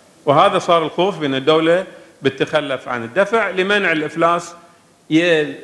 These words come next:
ال-، الصندوق النقد الدولي ويا البنك المركزي الأوروبي، وضخ فلوس كثيرة، يعني م-، آه، مئتين ثلاثمية مليار، آه، دولار ضخت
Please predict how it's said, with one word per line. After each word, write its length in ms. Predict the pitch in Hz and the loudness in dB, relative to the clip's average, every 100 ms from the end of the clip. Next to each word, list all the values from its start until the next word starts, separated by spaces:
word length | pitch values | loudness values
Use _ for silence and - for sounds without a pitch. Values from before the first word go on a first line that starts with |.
| - | -10
ال-، 480 | 143 131 123 123 117 | -8 -8 -6 -4 -4
الصندوق 380 | - 143 151 147 | -2 -2 0 0
النقد 280 | 131 120 120 | 0 -2 -4
الدولي 520 | 117 147 147 143 135 | 0 2 4 2 0
ويا 200 | 127 147 | 2 2
البنك 300 | 127 135 - | 2 -2 -4
المركزي 400 | 131 127 135 127 | -6 -6 -6 -6
الأوروبي، 420 | 123 127 131 165 | -6 -8 -6 -4
وضخ 400 | 151 180 196 - - | -4 -2 -4 -6 -8
فلوس 180 | 190 190 | -8 -6
كثيرة، 520 | 170 202 196 127 113 | -6 -4 -2 -2 -4
يعني 280 | 120 113 113 | -10 -10 -10
م-، 340 | - 120 127 135 139 | -12 -10 -10 -10 -6
آه، 260 | 117 113 110 - | -6 -6 -10 -8
مئتين 300 | 127 120 143 | -4 2 2
ثلاثمية 360 | 120 117 123 120 113 | 2 0 0 0 2
مليار، 300 | 117 117 104 - - - - | 2 2 0 -8 -20 -20 -6
آه، 300 | 127 117 113 | 0 2 0
دولار 340 | 123 123 135 120 | 0 4 4 4
ضخت 300 | 131 - | 0 -2